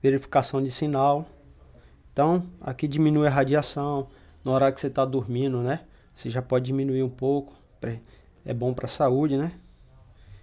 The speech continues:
Quero a potência máxima de sinal, então bota em alto. Então é isso aí, tem várias ferramentas aí. Espero que tenha gostado aí. Se tiver alguma dúvida, se quiser aprender mais um pouquinho, escreve novamente um comentário solicitando um vídeo novo que vou me esforçar em fazer um vídeo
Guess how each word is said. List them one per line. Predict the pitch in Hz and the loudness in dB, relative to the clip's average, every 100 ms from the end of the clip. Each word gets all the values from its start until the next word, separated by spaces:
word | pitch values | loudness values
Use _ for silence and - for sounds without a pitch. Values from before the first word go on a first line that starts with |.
| - - - | -20 -20 -10
Quero | - 135 | -2 0
a | |
potência | 135 131 147 165 - | 2 0 0 -4 -2
máxima | 170 143 139 131 | 0 0 0 -4
de | 123 | -4
sinal, | - 120 117 117 | -4 -2 -2 -2
então | 117 120 127 | -4 -4 -4
bota | 120 127 185 | -2 -4 -4
em | |
alto. | 117 113 - - - - - - - - - - | -4 -4 -8 -20 -20 -20 -20 -20 -20 -20 -20 -20
Então | - 160 | -6 -4
é | |
isso | 180 202 | 0 2
aí, | 135 | 2
tem | 117 143 131 | 0 -4 -2
várias | 135 165 - | 0 0 2
ferramentas | - - - - 135 | 4 6 8 6 2
aí. | 110 107 - | -2 -6 -10
Espero | - - 139 | -6 -2 -2
que | - | 0
tenha | 147 | 0
gostado | 147 139 - 127 120 | 0 -2 -2 -4 -2
aí. | 104 - - - | -6 -10 -20 -20
Se | - | -10
tiver | - 139 | -2 2
alguma | 135 135 131 | 2 2 0
dúvida, | 113 143 165 156 151 147 | 2 0 0 0 -2 -6
se | |
quiser | - 135 139 | -4 0 2
aprender | 139 139 131 135 | 2 2 2 2
mais | 131 127 | 2 -2
um | |
pouquinho, | 123 123 - 139 156 160 160 | -4 -8 -6 -4 -4 -6 -8
escreve | - - 139 143 135 | -14 -8 0 0 2
novamente | 135 143 131 131 - | 0 0 0 -2 -4
um | |
comentário | 135 131 120 127 139 147 | -6 -4 -2 -2 -2 -2
solicitando | - 135 131 135 131 135 139 | -6 -8 -6 -6 -4 -4 -2
um | 127 | -4
vídeo | 117 127 123 | -4 -4 -4
novo | 120 139 151 151 | -2 -4 -4 -10
que | 147 139 135 123 | -6 -4 -4 -6
vou | 127 | -4
me | 135 | -4
esforçar | 135 143 131 131 | -4 -4 -4 -2
em | 131 | -2
fazer | 127 120 127 | -2 -2 -2
um | 117 | -2
vídeo | 123 131 | -2 -4